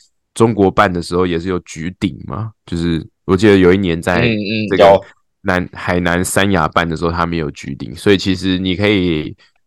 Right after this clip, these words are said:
Speaker 1: 放入一些具有当地元素的东西在其中。那我觉得我们现在只是一个草创时期啦，让大家尽量去接受。对，对，对，我看我们还分这么多量级，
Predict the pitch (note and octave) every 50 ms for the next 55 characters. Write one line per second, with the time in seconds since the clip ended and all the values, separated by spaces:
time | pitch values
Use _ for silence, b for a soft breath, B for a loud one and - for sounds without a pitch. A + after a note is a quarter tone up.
0 | _ _ _ - C#3+ C3+ C3+ C3 C3 B2+ A2 - A#2 A#2 A2+ A2+ A2+ A2 G#2+ G2+
1 | - B2 A#2+ G#2 F#2 - G2 G2 G2+ G2+ G2 G#2 G2+ G2 F#2 F2+ E2+ E2 D#2+ D#2+
2 | D#2+ D#2+ F2 F2 - G#2+ F#2 F2 D#2+ D#2 _ _ _ _ - - D#2+ E2 F2 F2
3 | F2 E2+ - - D#2+ D#2+ D#2+ D#2+ - E2 D2+ - - - G#1+ - D2 D#2 G2 A#2+
4 | B2 - G#2 G#2 - A#2+ A#2+ G#2+ G2+ G2 A#2+ A2+ G#2+ E2+ F2+ F2+ F#2+ F#2+ D2+ D#2+
5 | F#2+ F#2+ F2 D#2+ C#2+ - _ _ _ _ _ _ - _ _ _ _ _ - -
6 | A2 D#2+ - - C#3+ C#3 A#2 G2+ - - F#2 F#2 F#2 - - - E2+ F2 E2+ E2
7 | F2+ G#2 G#2 G2+ F#2 G2 F#2 F#2+ F#2+ F#2 F#2 - _ - - G#2 F#2+ F#2 F2 F2
8 | F2+ D#2+ - F2 D#2+ D#2+ D#2+ - - F2 D2 C2+ D#2+ G2+ - _ _ _ _ -
9 | D#2 D#2 E2 E2 D#2+ D#2+ D#2+ D2 D2 C#2 D#2+ F2+ G2 A2+ A#2 G#2 G2 F#2+ F#2 F2
10 | - - G2+ G2 F#2+ F#2 G2 F2+ F2 F#2 F2 F2 F#2+ F#2+ F2+ F2 D#2+ E2 - -
11 | - - - D2+ G#2+